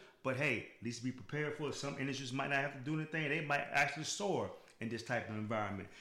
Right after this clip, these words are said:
But if that's not you, you need to prepare for this type of environment. But I will suggest that even if you're gonna soar on it, you wanna be prepared for it, because if your business do soar, you wanna make sure you have enough product and enough service to be able to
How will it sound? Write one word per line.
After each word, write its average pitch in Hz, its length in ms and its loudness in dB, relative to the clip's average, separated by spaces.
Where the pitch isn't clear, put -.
But 120 120 2
if 110 160 2
that's 135 220 0
not 147 300 2
you, 180 180 0
you 120 100 4
need 127 140 8
to 160 60 0
prepare 202 440 0
for 123 120 -4
this 107 140 -4
type 104 240 -4
of 101 80 -8
environment. 98 560 -8
But 104 140 -2
I 120 100 2
will 160 380 2
suggest 156 500 0
that 123 120 -2
even 147 280 0
if 143 180 -4
you're 160 100 -2
gonna 143 180 -2
soar 175 440 2
on 135 100 2
it, 143 100 -4
you 131 80 4
wanna 131 180 4
be 127 100 4
prepared 160 500 -2
for 117 100 -6
it, 104 100 -4
because 107 300 -4
if 107 100 -4
your 139 120 0
business 127 320 -2
do 143 160 -4
soar, 190 380 0
you 247 100 8
wanna 160 180 6
make 131 220 2
sure 170 160 2
you 208 120 4
have 117 180 0
enough 170 280 -2
product 156 460 -2
and 185 240 2
enough 202 200 0
service 120 540 2
to - 100 -6
be 127 340 -6
able 143 380 -2
to 117 140 -8